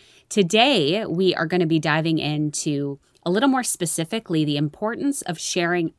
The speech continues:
our story, our testimony, our story. And, and I know sometimes when we think about that, we think about our story meaning from baby to now. Uh, but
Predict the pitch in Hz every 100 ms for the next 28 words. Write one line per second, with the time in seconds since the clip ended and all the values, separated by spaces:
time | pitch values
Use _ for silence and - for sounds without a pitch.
0 | - 151 156 127 117 - - 78 87 -
1 | - _ - _ _ 165 196 220 220 220
2 | 214 220 - _ _ - 190 - 165 135
3 | 135 175 185 - 170 147 113 107 - 202
4 | 185 180 180 180 - _ _ _ - 208
5 | 196 214 208 214 185 170 165 156 147 180
6 | 160 131 123 156 - 160 147 135 135 -
7 | _ 165 156 - 165 156 160 147 139 135
8 | - - 127 127 - 147 131 151 160 165
9 | 156 147 - 147 135 135 120 107 - _
10 | - - 160 147 180